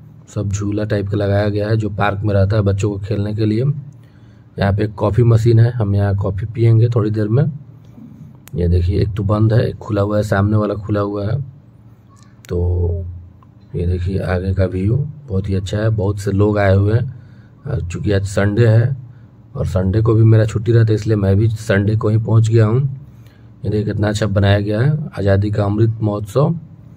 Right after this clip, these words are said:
बहुत ही प्यारा घंटा भी है यहाँ पे लगाया गया है। और ये देखिए, पार्क में बच्चे घूम रहे हैं चारों तरफ, कितना अच्छा इसको डेकोरेट किया गया है। ये देखिए, बच्चे खेल रहे हैं।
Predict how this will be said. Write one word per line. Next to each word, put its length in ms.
बहुत 220
ही 80
प्यारा 360
घंटा 440
भी 140
है 80
यहाँ 200
पे 100
लगाया 300
गया 260
है। 80
और 100
ये 140
देखिए, 260
पार्क 300
में 140
बच्चे 280
घूम 280
रहे 140
हैं 80
चारों 300
तरफ, 360
कितना 280
अच्छा 260
इसको 340
डेकोरेट 500
किया 240
गया 240
है। 140
ये 140
देखिए, 260
बच्चे 320
खेल 240
रहे 200
हैं। 140